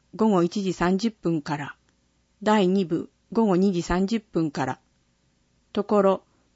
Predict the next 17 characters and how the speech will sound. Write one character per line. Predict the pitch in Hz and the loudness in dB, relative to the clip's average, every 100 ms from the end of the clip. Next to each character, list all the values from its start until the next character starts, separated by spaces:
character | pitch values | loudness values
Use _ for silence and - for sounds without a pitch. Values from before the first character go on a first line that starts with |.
| - | -6
伊 | 202 | 2
賀 | 233 | 2
市 | 226 - - | 2 -4 -2
文 | 190 220 | 0 2
化 | 220 214 | 0 0
会 | 208 180 | 0 0
館 | - 156 143 - | -2 -4 -4 -8
様 | - 190 208 | -4 -2 0
々 | 208 202 | 0 0
ホ | 190 165 156 | 0 -2 -2
ー | |
ル。 | 156 - _ _ _ _ _ _ _ _ _ _ | -4 -8 _ _ _ _ _ _ _ _ _ _
内 | 202 196 208 196 | -2 0 2 0
容、 | 185 180 - _ _ _ _ _ | 0 -2 -8 _ _ _ _ _
第 | 226 226 180 | 0 2 2
一 | 170 208 170 | -2 -6 -2
部 | 160 - | -2 -4